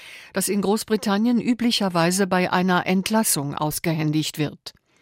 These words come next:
Die britischen Medien nahmen den Joke sofort auf und sie stellten fest,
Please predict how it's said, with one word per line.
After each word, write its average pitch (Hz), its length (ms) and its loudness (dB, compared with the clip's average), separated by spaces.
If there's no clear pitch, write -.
Die 254 80 2
britischen 277 500 2
Medien 175 420 2
nahmen 170 360 2
den 156 180 2
Joke 165 420 2
sofort 156 520 -2
auf 143 340 -2
und 226 160 -2
sie 254 240 2
stellten 220 440 0
fest, - 360 -2